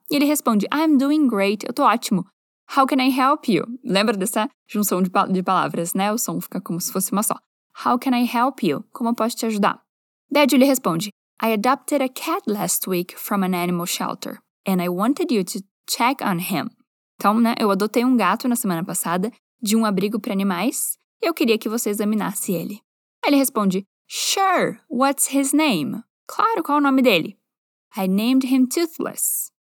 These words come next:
Né, eu dei o nome dele de Banguela. "Since he reminds me a lot of that dragon cartoon movie." Porque, ou já que ele me lembra muito daquele desenho de dragão. Daí o Mister Jackson responde,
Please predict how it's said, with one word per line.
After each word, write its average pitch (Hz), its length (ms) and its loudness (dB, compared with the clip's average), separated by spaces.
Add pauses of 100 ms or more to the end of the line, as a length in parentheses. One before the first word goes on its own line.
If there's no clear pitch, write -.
(120)
Né, 220 260 -2
eu 226 40 2
dei 185 200 2
o 196 40 -2
nome 185 180 0
dele 190 140 0
de 196 100 -2
Banguela. 202 540 4 (400)
"Since 233 340 2
he 247 140 2
reminds 247 460 4
me 233 100 6
a 208 60 0
lot 220 340 4
of 190 120 -6
that 185 200 -2
dragon 220 400 0
cartoon 220 380 -2
movie." 156 320 -2 (520)
Porque, 190 440 2
ou 165 160 0
já 196 200 0
que 208 180 -6
ele 190 120 0
me 202 140 0
lembra 190 260 0
muito 226 420 2 (220)
daquele 214 240 2
desenho 196 380 2
de 196 100 -2
dragão. 196 420 0 (680)
Daí 220 180 6
o 226 60 6
Mister 214 240 0
Jackson 208 240 0
responde, 196 420 -2